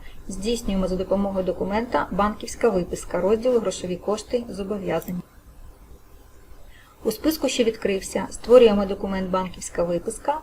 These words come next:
за допомогою кнопки «Створити» на командній панелі журналу документів. В заголовній частині документа «Банківська виписка» зазначаємо назву установи, розрахунковий рахунок, підрозділ та джерело фінансування.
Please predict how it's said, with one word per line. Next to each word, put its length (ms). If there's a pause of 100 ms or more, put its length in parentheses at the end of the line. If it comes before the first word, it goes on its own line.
(120)
за 60
допомогою 520
кнопки 360
«Створити» 680
на 100
командній 580
панелі 480
журналу 480
документів. 800 (2750)
В 40
заголовній 440
частині 420
документа 500
«Банківська 520
виписка» 640
зазначаємо 680
назву 360
установи, 640 (340)
розрахунковий 720
рахунок, 600 (100)
підрозділ 680
та 140
джерело 400
фінансування. 920